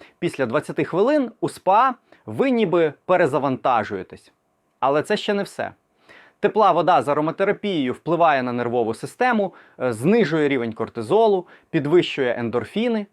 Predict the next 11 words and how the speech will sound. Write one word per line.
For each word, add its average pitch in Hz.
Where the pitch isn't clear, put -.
гормони 139
щастя. -
У 254
SPA 196
Galaxy 196
ми 180
пропонуємо 165
моделі, 147
які 151
поєднують 156
гідромасаж, 143